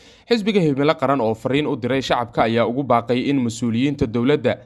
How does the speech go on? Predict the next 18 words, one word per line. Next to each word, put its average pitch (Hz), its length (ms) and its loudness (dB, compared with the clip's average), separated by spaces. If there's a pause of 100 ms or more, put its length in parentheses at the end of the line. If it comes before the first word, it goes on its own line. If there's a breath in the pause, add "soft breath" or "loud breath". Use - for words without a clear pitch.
(420 soft breath)
iyo 117 160 -2
kuwa 135 340 0
amniga 120 360 0
kula 143 240 0
xisaabtamaan, 143 1000 0 (300)
een, 113 360 -2 (580)
talada 131 340 4
dalka 143 540 2
iyo 117 220 0
mas-uuliyadda 113 580 -2
dalka 113 280 -4
ka 123 100 -4
saaran. 120 380 2 (580 soft breath)
Xisbigu 185 400 -2
wuxa 175 120 -2
uu 113 160 -2
soo 139 180 2
jeedinayaa 117 680 2